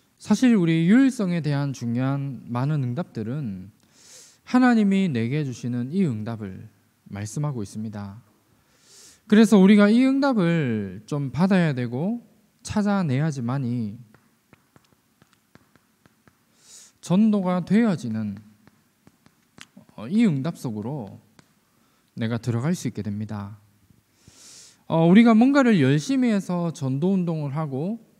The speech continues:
말씀 운동을 이어나갈 수도 있지만, 가장 중요한 것은, 어, 정말 우리의 삶 속에 되어지는 이런 응답과 축복들을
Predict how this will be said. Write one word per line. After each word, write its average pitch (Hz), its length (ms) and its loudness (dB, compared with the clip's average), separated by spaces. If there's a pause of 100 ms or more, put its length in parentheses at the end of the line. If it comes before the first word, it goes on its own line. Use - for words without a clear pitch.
(140)
말씀 120 460 -2
운동을 165 480 -4
이어나갈 143 440 -2
수도 147 240 -8
있지만, 110 680 -10 (840)
가장 196 320 4
중요한 196 440 0
것은, 196 520 -2 (680)
어, 143 200 2
정말 240 300 6
우리의 196 320 4
삶 214 240 0
속에 208 300 -2
되어지는 113 840 -2 (540)
이런 180 380 -2
응답과 135 560 -6
축복들을 120 920 -8